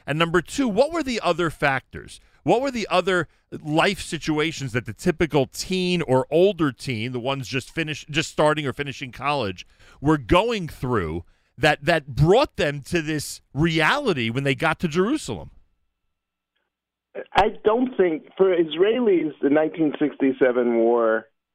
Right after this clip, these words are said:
Speaker 2: was a ma-, had a major impact. And I think it also did for many Americans as well. But you have to remember that none of the Baal Tshuva yeshivas, the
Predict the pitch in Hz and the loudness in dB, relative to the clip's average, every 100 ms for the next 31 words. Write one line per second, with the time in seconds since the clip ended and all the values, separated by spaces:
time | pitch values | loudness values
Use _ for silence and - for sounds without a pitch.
0 | _ _ _ 113 135 113 127 120 131 - | _ _ _ -2 0 2 2 2 2 0
1 | 113 120 113 117 120 110 101 104 - 87 | 0 2 2 2 2 0 0 -2 -2 -2
2 | 73 - - _ _ _ _ _ _ _ | -2 -8 -20 _ _ _ _ _ _ _
3 | _ _ - 135 147 - 190 160 135 135 | _ _ -4 0 0 2 0 2 2 2
4 | 135 139 - 135 120 123 120 135 139 123 | 0 -2 0 0 0 -2 0 2 2 2
5 | 123 139 139 107 104 98 _ _ _ _ | 2 2 0 -2 -4 -4 _ _ _ _
6 | _ - 113 117 170 180 123 117 - 110 | _ -4 -4 2 2 4 2 0 -6 -4
7 | 143 143 147 185 185 160 175 202 156 123 | 0 2 2 0 0 2 2 2 2 0
8 | 127 165 220 202 160 139 139 139 160 143 | 2 2 2 0 2 2 0 0 -2 -2
9 | 131 127 143 131 127 - _ _ 131 | -2 -2 -2 0 0 -2 _ _ -8